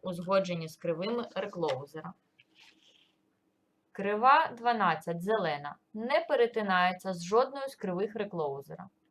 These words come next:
Тобто вона узгоджується з будь-якою характеристикою реклоузера. Нижче її крива одинадцять, синя, перетинається з жовтою кривою чотири реклоузера.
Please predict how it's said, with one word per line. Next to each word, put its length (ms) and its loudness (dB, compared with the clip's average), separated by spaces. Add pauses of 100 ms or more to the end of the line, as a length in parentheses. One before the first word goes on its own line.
(340)
Тобто 360 4
вона 360 2
узгоджується 840 0
з 60 -6
будь-якою 640 2
характеристикою 1000 -4
реклоузера. 720 -6 (1000)
Нижче 480 -2
її 300 -4
крива 420 4
одинадцять, 680 0
синя, 480 -6 (400)
перетинається 840 2
з 80 -4
жовтою 480 -2
кривою 500 -2
чотири 600 -4
реклоузера. 800 -6